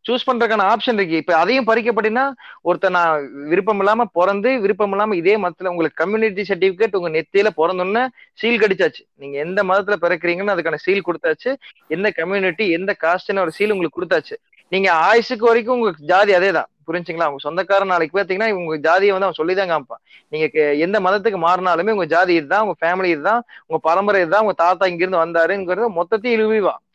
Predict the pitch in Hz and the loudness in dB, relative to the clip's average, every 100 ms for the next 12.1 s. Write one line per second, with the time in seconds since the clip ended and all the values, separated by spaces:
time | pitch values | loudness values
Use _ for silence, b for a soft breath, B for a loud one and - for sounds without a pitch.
0 | _ 165 180 190 233 196 b - 196 233 | _ -6 0 2 0 -2 b -6 -2 0
1 | 233 262 262 214 247 175 202 226 262 233 | 2 2 0 0 0 2 2 2 2 2
2 | 254 214 269 262 247 233 180 185 185 226 | 0 0 0 2 4 2 0 -4 -2 -2
3 | 220 185 175 160 165 190 110 - - _ | 0 0 0 0 0 -2 -6 -18 -20 _
4 | b - 175 226 202 233 233 208 196 190 | b -2 2 4 4 4 2 2 2 0
5 | 170 208 185 220 202 202 180 175 175 196 | 0 -4 -2 -4 -2 -2 0 -2 -2 -4
6 | 175 151 151 170 175 208 269 254 247 208 | -2 -4 -2 -2 -4 -6 -4 0 0 2
7 | 226 226 220 190 208 233 214 202 285 285 | 0 0 0 0 0 0 -2 -2 -4 -6
8 | B B - 214 240 247 226 247 196 202 | B B 2 4 4 2 2 2 2 4
9 | 233 202 226 233 208 208 202 226 190 208 | 4 2 0 0 -2 -2 0 0 2 0
10 | 214 208 208 214 196 185 160 170 170 208 | 0 -2 -2 -4 -2 -2 -2 0 2 2
11 | 208 220 214 214 196 185 180 160 160 165 | 2 0 0 0 -2 -2 -4 -2 0 0
12 | 180 | 0